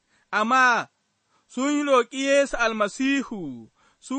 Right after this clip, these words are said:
waɗannan baƙaƙen aljanu, domin ya kora su cikin wani garke na alade da ke kiwo a kan dutse, ko a gangaren dutse. Aljanun nan suka roƙe shi, suka ce,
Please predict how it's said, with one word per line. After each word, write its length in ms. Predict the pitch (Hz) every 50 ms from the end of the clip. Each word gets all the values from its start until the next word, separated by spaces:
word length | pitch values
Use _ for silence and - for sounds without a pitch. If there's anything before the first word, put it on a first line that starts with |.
| 285 285
waɗannan 420 | 269 247 233 226 247 254 262 254
baƙaƙen 480 | 294 294 269 247 220 208 - 247 262 269 _
aljanu, 720 | 214 208 185 156 180 175 180 190 196 202 202 196 202 202 _ _ _ _ _ _
domin 680 | 160 196 214 220 220 220 254 269 277 269 269 269 277 285 _ _ _ _ _ _
ya 200 | 175 180 202 208
kora 540 | - - 262 262 277 285 294 285 269 233 220
su 140 | - 262 233
cikin 260 | 226 - - 269 262
wani 180 | 262 262 254 240
garke 420 | 226 269 277 285 - - 262 226
na 100 | 226 226
alade 380 | 226 220 214 208 196 156 123 - _ _ _ _ _ _ _ _ _ _ _ _ _ _ _ _ _ _ _ _ _ _ _ _ _ _ _ _ _
da 80 | - 147
ke 160 | - 170 156
kiwo 300 | - - 240 247 240 226 -
a 60 | 180
kan 220 | - - 190 180
dutse, 340 | 165 170 165 156 - 113 98 _ _ _ _ _ _ _ _ _ _ _ _ _ _ _ _ _ _ _
ko 140 | _ 202 214
a 80 | 180
gangaren 420 | 165 202 208 202 196 208 196 185 170
dutse. 300 | 160 160 160 - 226 208 _ _ _ _ _ _ _ _ _ _ _ _ _ _ _ _ _ _ _ _ _ _ _ _ _ _ _
Aljanun 420 | - 139 147 170 208 220 269 277 262
nan 300 | 240 233 233 226 226 - _ _ _ _ _ _ _ _ _
suka 220 | - 240 - 247
roƙe 440 | 220 202 190 180 - - 254 247 247
shi, 280 | - - - 247 208 _ _ _ _ _
suka 320 | _ - 277 - - 240 220
ce, 480 | - 285 269 262 247 202 165 131 117